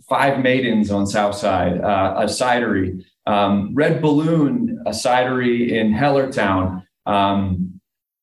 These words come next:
Firm Meadery in Texas. Um, just so fortunate to, to be involved, uh, with so many great,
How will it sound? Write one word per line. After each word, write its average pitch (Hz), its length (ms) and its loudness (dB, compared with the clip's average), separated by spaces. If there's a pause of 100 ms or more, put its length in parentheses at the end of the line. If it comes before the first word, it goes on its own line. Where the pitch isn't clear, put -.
(920)
Firm 175 540 0
Meadery 117 500 2
in 113 160 0
Texas. 117 800 -2
Um, 101 880 -2 (540)
just 160 280 0
so 156 320 0
fortunate 139 760 0
to, 117 400 0
to 113 120 -4
be 117 160 0
involved, 104 720 0
uh, 92 280 0
with 90 120 -2
so 120 360 0
many 104 240 0
great, 110 600 -2